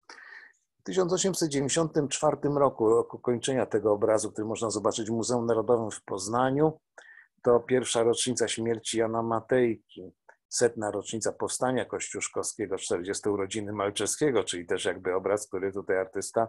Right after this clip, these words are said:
wyraźnie wpisuje w swoje własne, em, w swoją własną historię. dziesiąta rocznica śmierci, e, e, malarza, ojca malarza. A więc rzeczywiście,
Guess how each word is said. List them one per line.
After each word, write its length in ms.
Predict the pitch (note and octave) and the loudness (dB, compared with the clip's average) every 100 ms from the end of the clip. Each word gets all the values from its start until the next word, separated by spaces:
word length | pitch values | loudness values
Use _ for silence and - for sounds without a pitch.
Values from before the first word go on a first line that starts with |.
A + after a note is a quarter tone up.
| - - _ _ G2 | -4 -20 _ _ -4
wyraźnie 640 | G#2+ G2+ G2+ A2+ A2+ A2+ - - | -2 0 -2 -2 -4 -4 -8 -16
wpisuje 460 | - A2 C#3 A#2+ G2+ | -6 -4 0 0 0
w 40 | |
swoje 280 | - G#2+ G#2 | 0 2 4
własne, 540 | G#2+ A#2+ - G2+ G2 _ _ _ _ | 4 2 2 -6 -8 _ _ _ _
em, 1160 | - G#2+ A2 A2 A2 G#2+ A2 A2 A2 G#2 G#2+ G#2+ | -8 -6 -4 -6 -6 -6 -6 -6 -6 -6 -6 -8
w 40 | G2 | -8
swoją 240 | G#2+ G#2+ | -8 0
własną 380 | A#2 A#2 A2 F#2+ | 0 0 -4 -6
historię. 800 | - G2 - F2+ F#2+ G2+ A2 A#2 _ _ _ _ _ - | -6 -6 -2 -2 0 -2 -6 -12 _ _ _ _ _ -14
dziesiąta 360 | - G2 G2+ | -8 -6 -2
rocznica 360 | G#2 F#2+ G2 G2 | -2 -2 -6 -8
śmierci, 540 | - A#2 C#3 C3+ - | -6 0 0 0 -6
e, 340 | G#2 G#2 G#2 - | -8 -6 -6 -6
e, 200 | G#2 G#2 | -10 -8
malarza, 540 | A2 A2 G#2 G2+ F#2 - C3 - | -4 0 2 2 0 -4 -8 2
ojca 340 | B2 A#2 G#2 | 2 2 0
malarza. 720 | G#2 G2 G2+ F#2+ F#2+ G2+ G#2 A#2+ _ - - - - | 0 0 0 0 -2 -4 -6 -8 _ -20 -20 -18 -2
A 140 | C#3+ | 0
więc 280 | D#3+ D3+ B2+ | 2 2 2
rzeczywiście, 800 | C3+ B2+ A#2+ B2+ B2+ - C3 | -2 0 -4 -2 -4 2 2